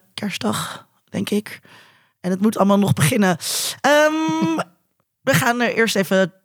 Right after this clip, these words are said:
Speaker 1: terugblikken. Wat hebben jullie gekeken, gelezen, gegamed naast oneindig veel Nicolas Cage films?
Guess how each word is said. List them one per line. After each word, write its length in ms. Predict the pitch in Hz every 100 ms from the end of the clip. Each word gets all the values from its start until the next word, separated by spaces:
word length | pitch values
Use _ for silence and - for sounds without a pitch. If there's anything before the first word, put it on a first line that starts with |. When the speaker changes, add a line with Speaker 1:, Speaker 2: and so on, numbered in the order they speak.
| _
Speaker 1:
terugblikken. 840 | 185 165 208 - 185 220 220 190
Wat 120 | 196 220
hebben 200 | 233 214
jullie 400 | 208 208 208 - _
gekeken, 720 | _ - - 202 208 196 190 147 - - _ _ _ _ _
gelezen, 840 | - 202 180 185 185 - 170 160
gegamed 1080 | 117 123 175 135 165 165 156 156 - - - _ _ _ -
naast 640 | 180 185 165 165 - -
oneindig 540 | - 185 - 180 175 -
veel 200 | 170 165
Nicolas 300 | 170 170 -
Cage 240 | 190 -
films? 380 | - 160 -